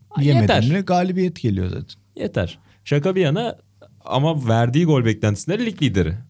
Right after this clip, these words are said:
Speaker 2: Bir yandan ona bakmak lazım. Ya on maçta yedi galibiyet. Dortmund'a karşı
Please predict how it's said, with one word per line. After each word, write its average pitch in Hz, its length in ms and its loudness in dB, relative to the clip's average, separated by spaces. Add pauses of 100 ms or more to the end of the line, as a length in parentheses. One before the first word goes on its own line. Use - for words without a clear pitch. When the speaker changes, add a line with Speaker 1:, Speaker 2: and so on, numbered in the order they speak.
Speaker 2:
Bir 95 60 0
yandan 85 260 -2
ona 104 180 0
bakmak 82 460 -8
lazım. 120 240 -10 (220)
Ya 107 60 -6
on 123 180 -2
maçta 101 300 -2
yedi 123 240 4
galibiyet. 98 580 2
Dortmund'a 113 520 2
karşı 87 480 0